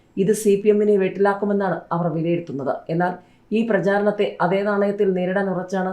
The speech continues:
സി പി എം രംഗത്തുള്ളത്. മുകേഷിനെതിരെ ആരോപണം ഉന്നയിച്ച സ്ത്രീയുടെ പശ്ചാത്തലമാണ് ഇതിനായി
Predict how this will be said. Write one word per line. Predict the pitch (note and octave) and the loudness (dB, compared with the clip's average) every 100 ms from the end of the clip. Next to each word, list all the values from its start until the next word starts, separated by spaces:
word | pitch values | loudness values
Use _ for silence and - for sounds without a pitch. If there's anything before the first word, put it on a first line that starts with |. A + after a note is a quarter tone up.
| E3+ | -4
സി | F#3+ F#3+ | -2 0
പി | G3+ | 0
എം | E3+ D#3+ | 0 -2
രംഗത്തുള്ളത്. | D#3+ D#3+ C#3+ D3+ E3+ - - _ _ _ _ | -4 -6 -6 -2 -2 -2 -14 _ _ _ _
മുകേഷിനെതിരെ | G3+ G#3 A#3 B3 B3+ A#3+ A#3+ - F3+ | 2 4 2 0 -2 0 0 0 2
ആരോപണം | G3 G#3+ A3 A#3 A3 | 4 4 4 2 2
ഉന്നയിച്ച | G#3+ G#3 G#3 | 2 2 0
സ്ത്രീയുടെ | G#3 G3+ G3+ G#3 | 0 2 2 2
പശ്ചാത്തലമാണ് | G3+ F#3+ G#3+ G#3+ G#3+ G3+ F#3+ F#3 F#3 | -2 0 0 2 2 2 0 0 -2
ഇതിനായി | F#3 F3+ | -2 -2